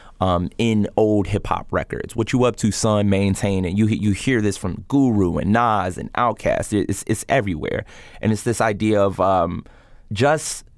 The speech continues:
being, just sustaining in a country that hunts you is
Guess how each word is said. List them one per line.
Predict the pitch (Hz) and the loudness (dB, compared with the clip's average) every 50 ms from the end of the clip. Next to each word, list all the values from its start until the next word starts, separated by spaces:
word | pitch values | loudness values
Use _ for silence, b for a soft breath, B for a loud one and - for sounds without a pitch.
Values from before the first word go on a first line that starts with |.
| - - - - - - 98 95 | -20 -20 -20 -20 -12 -8 -4 0
being, | 107 120 117 104 85 - 50 - - - - - - | 0 2 2 2 0 -2 -6 -10 -14 -18 -20 -6 0
just | 120 135 131 117 - - - - - | 0 2 2 0 -2 -8 -14 -16 -16
sustaining | - - 104 - - - - 117 113 110 107 101 95 90 | -8 -8 -6 -6 -8 -4 -2 0 0 2 2 2 0 0
in | - - 101 | 0 0 -2
a | 92 | -2
country | - - - 123 110 - - 95 90 87 80 - 95 b b b b b b - | -2 -2 -2 -2 -2 -2 -2 -2 -2 -2 -4 -6 -8 b b b b b b -2
that | - 107 101 92 - - - - - - - - | 0 0 2 0 -2 -4 -8 -16 -20 -20 -18 -10
hunts | - - 147 147 120 - - - | -2 0 0 0 0 -2 -4 -6
you | 80 - - - - - - - - - - - | -6 -6 -6 -8 -12 -16 -20 -20 -20 -20 -6 -2
is | 131 135 135 131 127 123 117 107 104 - | 0 2 2 4 2 2 0 -2 -4 -8